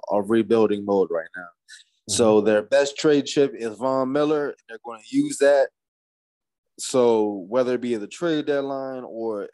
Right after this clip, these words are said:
Speaker 1: end of the season, Von Miller is gonna be on a different team.
Speaker 2: Hope it's the Dallas Cowboys, Kyle. Hope it's the Dallas Cowboys.
Speaker 1: <laughs>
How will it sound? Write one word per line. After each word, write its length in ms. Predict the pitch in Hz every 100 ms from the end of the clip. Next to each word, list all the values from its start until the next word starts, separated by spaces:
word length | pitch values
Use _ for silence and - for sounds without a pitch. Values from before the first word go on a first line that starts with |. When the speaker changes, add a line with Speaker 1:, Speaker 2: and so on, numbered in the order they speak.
| -
Speaker 1:
end 160 | 120 135
of 80 |
the 60 | 117
season, 720 | - 131 123 117 113 107 104 - _ _ _
Von 300 | 110 117 127
Miller 300 | 123 117 113
is 100 | 104
gonna 220 | 101 110 107
be 100 | 107
on 100 | 104
a 60 |
different 300 | 101 98 92
team. 300 | 101 87 80 _ _ _ _ _ _ _ _ _ _ _ _ - - _ _ _
Speaker 2:
Hope 220 | 131 131
it's 100 | 120
the 80 | 117
Dallas 340 | 123 123 113
Cowboys, 460 | - 107 98 90 -
Kyle. 320 | 95 98 98
Hope 140 | 107 104
it's 100 | 101
the 60 | 98
Dallas 320 | 90 90 90
Cowboys. 460 | - 67 92 - - -
Speaker 1:
<laughs> 480 | 139 - - 135